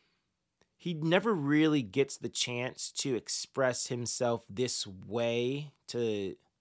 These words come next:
to, like, a wider audience. You know, I'm sure he gets to express himself this way to his, you know, his close friends and,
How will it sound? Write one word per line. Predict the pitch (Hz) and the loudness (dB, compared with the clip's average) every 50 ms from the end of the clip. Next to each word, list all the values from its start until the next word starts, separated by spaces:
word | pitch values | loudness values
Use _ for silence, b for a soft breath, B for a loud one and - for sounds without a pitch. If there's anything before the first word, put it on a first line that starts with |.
| _ _ _ _ _ _ _ _ _ _ _ _ _ _ _ - | _ _ _ _ _ _ _ _ _ _ _ _ _ _ _ -4
to, | - | -4
like, | 139 - | -2 0
a | 127 | -2
wider | 110 110 117 117 113 127 127 120 123 123 117 - - - 110 | -2 0 2 2 2 2 2 0 0 -2 -2 -4 -6 -4 -2
audience. | 110 113 117 120 131 139 147 147 - - | 0 0 0 -2 -2 -4 -4 -4 -6 -4
You | 165 | -4
know, | 165 | -2
I'm | 143 123 | -2 -2
sure | - - 117 | -2 -2 -2
he | 110 101 | -2 -2
gets | 107 104 - | -4 -6 -6
to | 107 | -6
express | 92 - - 113 107 - | -8 -6 -6 -6 -6 -6
himself | 110 101 - 107 101 - | -6 -6 -4 -4 -4 -4
this | 104 98 - | -6 -8 -6
way | - 107 104 101 101 | -6 -6 -6 -6 -6
to | - - 107 104 101 | -8 -6 -6 -4 -4
his, | 98 95 92 90 87 92 - - - _ _ - | -4 -4 -6 -6 -8 -8 -12 -12 -14 _ _ -14
you | 113 101 | -12 -12
know, | 85 | -10
his | 87 - - | -8 -8 -10
close | - - 120 92 - - | -8 -6 -6 -6 -6 -4
friends | - 131 135 131 127 120 117 113 110 104 90 | -4 -4 -2 -2 -2 -4 -4 -6 -8 -8 -6
and, | 104 92 92 87 87 85 85 80 | -6 -6 -6 -8 -8 -10 -12 -14